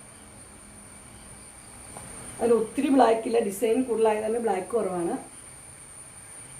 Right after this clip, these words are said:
ഇതിന്റെ സൈസ് വരുന്നത് ലാർജ് തന്നെയാണ്. പ്രൈസ് വരുന്നത് ത്രീ എയ്റ്റി. അടുത്തതും ബ്ലാക്ക് റെഡും കൂടിയുള്ള കോമ്പിനേഷൻ ആണ്. അതിന്റെ ഡിസൈൻ വരുന്നത് ചെറിയ ചെറിയ ഡിസൈൻ ആണ്.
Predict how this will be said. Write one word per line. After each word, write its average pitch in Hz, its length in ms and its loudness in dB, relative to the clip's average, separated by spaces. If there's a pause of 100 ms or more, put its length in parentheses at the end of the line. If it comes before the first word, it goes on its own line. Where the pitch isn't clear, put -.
(280)
ഇതിന്റെ 262 300 8
സൈസ് 254 280 2
വരുന്നത് 233 320 0
ലാർജ് 208 280 0
തന്നെയാണ്. 208 300 -2 (100)
പ്രൈസ് 226 320 -2
വരുന്നത് 220 340 -2
ത്രീ 220 120 -2 (100)
എയ്റ്റി. 175 260 -6 (760)
അടുത്തതും 233 480 4
ബ്ലാക്ക് 233 400 4
റെഡും 220 240 -2
കൂടിയുള്ള 208 320 -2
കോമ്പിനേഷൻ 196 480 -2
ആണ്. 190 160 -2 (460)
അതിന്റെ 233 280 0
ഡിസൈൻ 220 360 2
വരുന്നത് 208 340 2 (140)
ചെറിയ 202 340 2 (100)
ചെറിയ 202 300 4
ഡിസൈൻ 196 260 -2 (120)
ആണ്. 196 120 -2